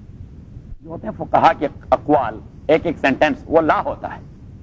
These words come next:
وَيُعْتَبَرُ فِيهِ غَالِبُ قُوتِ الْبَلَدِ، جہاں جس ماحول میں آدمی رہ رہا ہے وہاں کے لوگوں کا عام کھانا ان تین kinds میں کون سا ہے؟ یعنی عمومی اوقات میں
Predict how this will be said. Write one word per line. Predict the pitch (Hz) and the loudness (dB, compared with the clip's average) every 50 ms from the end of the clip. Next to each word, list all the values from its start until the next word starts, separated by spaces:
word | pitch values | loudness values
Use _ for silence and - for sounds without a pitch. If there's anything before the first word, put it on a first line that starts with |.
| - - - - - - - - - 113 | -18 -18 -18 -20 -20 -18 -18 -10 0 4
وَيُعْتَبَرُ | 127 143 170 214 226 214 - 226 214 185 202 190 180 - | 6 8 8 8 6 4 2 0 2 2 2 0 0 0
فِيهِ | - 202 190 160 160 - - 107 | 0 2 2 4 2 2 0 2
غَالِبُ | 139 180 208 208 214 185 190 185 - - | 4 4 4 4 2 2 0 0 0 0
قُوتِ | 180 180 156 175 | -2 -2 0 2
الْبَلَدِ، | 170 151 131 160 160 151 131 101 - - - - - - - 107 | 2 4 4 4 4 2 0 -2 -6 -12 -18 -18 -18 -16 -2 2
جہاں | 160 185 202 202 185 | 4 4 4 2 0
جس | 160 185 180 - | -2 -4 0 2
ماحول | 175 170 151 151 214 254 262 | 2 2 4 2 0 0 2
میں | 233 220 | 2 2
آدمی | - 190 208 196 170 196 196 | 4 2 2 0 0 0 2
رہ | 180 175 165 | 4 4 4
رہا | 156 139 120 98 | 4 2 -2 -4
ہے | - - - - - - - - - - - - | -6 -12 -16 -16 -18 -18 -18 -18 -18 -18 -6 -2
وہاں | 139 156 170 254 285 320 330 311 - | 2 4 4 6 6 4 2 2 2
کے | 262 247 226 | 0 2 2
لوگوں | 196 214 254 277 254 269 262 | 4 2 2 2 2 0 0
کا | - 240 214 | 2 2 2
عام | 190 180 165 196 254 311 330 320 285 233 - | 2 2 2 2 2 2 0 0 -2 -2 0
کھانا | 262 247 254 247 254 240 - | 2 2 4 4 2 2 2
ان | 240 214 | 2 0
تین | 190 - 233 226 214 165 | 0 2 2 2 2 4
kinds | 214 208 208 190 165 | 4 4 4 2 0
میں | 165 175 165 | 0 0 2
کون | - 160 147 123 | 2 0 0 0
سا | - - - - | 0 -2 -2 -2
ہے؟ | - - - - - - - - - - - - - - - - - - - - - - - - - - - - - - - - - - - - - - | -6 -14 -16 -18 -20 -20 -20 -20 -20 -20 -20 -18 -18 -18 -18 -18 -18 -18 -18 -18 -18 -18 -18 -18 -18 -18 -18 -18 -18 -18 -18 -20 -20 -20 -20 -20 -16 -6
یعنی | - 131 143 | 0 2 6
عمومی | 135 127 143 175 214 233 240 220 | 8 8 8 6 4 2 4 4
اوقات | 196 180 - 185 190 190 - - | 4 4 4 2 2 2 0 -2
میں | 165 180 | -4 -4